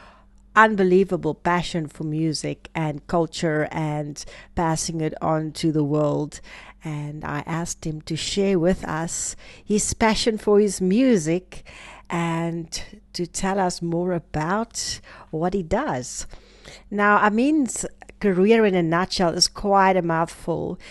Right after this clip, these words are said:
He started in nineteen seventy as the lead singer of a band called The Ohms, after which he became a founding member of the band Fireball,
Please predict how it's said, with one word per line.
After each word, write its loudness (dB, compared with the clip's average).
He 0
started 2
in 2
nineteen 0
seventy -2
as -4
the -6
lead -4
singer -2
of -6
a -2
band -6
called -6
The -2
Ohms, -4
after 0
which 2
he -4
became -2
a -4
founding -4
member 0
of -2
the -6
band -2
Fireball, -4